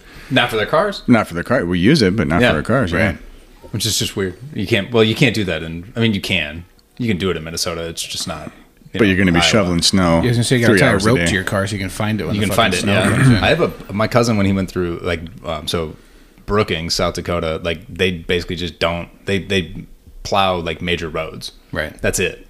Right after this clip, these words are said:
Speaker 3: Right.
Speaker 1: They don't plow anything else.
Speaker 2: Hmm.
Speaker 1: So if you don't own a truck, like, you're basically fucked. My cousin went to school at S D S U, and they just,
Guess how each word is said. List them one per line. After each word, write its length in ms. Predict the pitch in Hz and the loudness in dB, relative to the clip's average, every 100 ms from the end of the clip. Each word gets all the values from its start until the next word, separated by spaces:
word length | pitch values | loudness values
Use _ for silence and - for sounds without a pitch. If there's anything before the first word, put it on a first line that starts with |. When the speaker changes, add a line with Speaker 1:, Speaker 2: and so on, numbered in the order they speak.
| - | -10
Speaker 3:
Right. 80 | - | -2
Speaker 1:
They 60 | |
don't 120 | 104 92 | -2 0
plow 240 | 92 90 | 0 0
anything 280 | 85 82 82 | -2 -8 -8
else. 220 | 85 - - - | -10 -12 -12 -4
Speaker 2:
Hmm. 80 | 82 | 2
Speaker 1:
So 440 | 101 95 87 90 | 4 4 0 -2
if 120 | 104 95 | -4 0
you 80 | |
don't 160 | 117 101 | 2 2
own 140 | 95 | 0
a 60 | 90 | -2
truck, 440 | - 98 80 - | -4 -2 -2 -4
like, 260 | - 80 78 | -10 -10 -8
you're 80 | 92 | -6
basically 300 | 85 82 - | -4 -6 -8
fucked. 340 | - 80 - - - - | -8 -8 -8 -16 -20 -8
My 160 | 98 87 | -6 -4
cousin 260 | 95 92 | -2 -4
went 100 | 87 | -4
to 60 | 82 | -6
school 280 | - 95 87 | -6 -4 -6
at 80 | 85 | -6
S 140 | 85 | -6
D 140 | 92 | -6
S 140 | 80 - | -6 -4
U, 220 | 92 - - - | -4 -6 -10 -6
and 300 | 92 87 80 | -6 -6 -8
they 160 | 90 90 | -2 -2
just, 280 | 90 82 | -2 -6